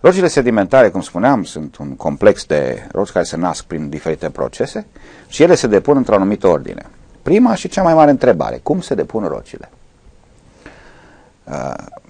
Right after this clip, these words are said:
aș vrea să vă împărtășesc că am avut o mare surpriză în clipa în care am auzit pentru prima dată de o alternativă, pentru că eu, în școală, am învățat că rocile se depun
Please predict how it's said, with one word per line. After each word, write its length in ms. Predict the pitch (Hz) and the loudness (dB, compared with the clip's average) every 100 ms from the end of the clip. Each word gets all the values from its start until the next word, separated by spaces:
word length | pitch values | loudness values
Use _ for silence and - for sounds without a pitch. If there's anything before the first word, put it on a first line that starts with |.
| - - | -18 -6
aș 80 | 92 | 2
vrea 120 | 117 | 2
să 100 | - | 4
vă 60 | 104 | 2
împărtășesc 600 | 90 85 87 - 123 - | 4 0 0 0 0 0
că 220 | 90 78 | -2 -2
am 140 | 73 80 | -2 -4
avut 240 | 90 - | -4 2
o 120 | 92 | 2
mare 300 | 85 113 90 | 4 6 4
surpriză 500 | - 76 67 85 82 | 2 -10 -6 -6 -4
în 60 | 82 | -4
clipa 300 | 98 110 85 | -2 0 -2
în 80 | 76 | 0
care 300 | 90 80 80 | 2 2 0
am 280 | 73 65 _ _ _ _ _ _ - - _ _ _ - | -6 -12 _ _ _ _ _ _ -20 -20 _ _ _ -4
auzit 300 | 87 90 92 | -2 -2 -4
pentru 240 | 95 82 | -8 -8
prima 220 | 71 95 | -4 -2
dată 160 | 87 90 | -2 -2
de 80 | 82 | -4
o 40 | |
alternativă, 760 | 80 76 80 80 78 - 76 64 | -6 -6 -10 -10 -12 -10 -10 -10
pentru 320 | - 76 78 | -14 -14 -10
că 280 | 87 123 156 - - - - - _ | 0 0 -2 -16 -20 -20 -20 -20 _
eu, 520 | 85 82 76 123 160 | -4 0 2 2 0
în 160 | - 113 | 0 0
școală, 540 | 139 - - - 135 - | 0 -8 -6 -2 -2 -2
am 180 | 90 90 | -6 -4
învățat 420 | 78 73 104 95 | -6 0 0 0
că 120 | 78 | -2
rocile 360 | 76 95 110 104 | -2 -2 2 2
se 140 | - | 0
depun 520 | 69 - - - 147 | -10 -10 -8 -8 -10